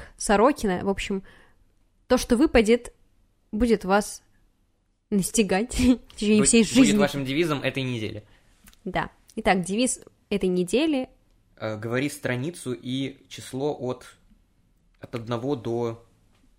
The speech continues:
Speaker 2: пяти. Страниц всего четыреста.
Speaker 1: Четыре, шесть, пять.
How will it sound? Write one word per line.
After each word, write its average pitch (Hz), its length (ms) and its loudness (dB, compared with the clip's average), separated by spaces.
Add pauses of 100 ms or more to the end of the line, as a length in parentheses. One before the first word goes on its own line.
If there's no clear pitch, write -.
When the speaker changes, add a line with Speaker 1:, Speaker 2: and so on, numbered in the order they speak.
(340)
Speaker 2:
пяти. 95 360 -16 (1700)
Страниц 117 460 -10
всего 113 420 -10 (240)
четыреста. - 580 -16 (2000)
Speaker 1:
Четыре, 302 720 0
шесть, - 360 -4
пять. 175 260 -4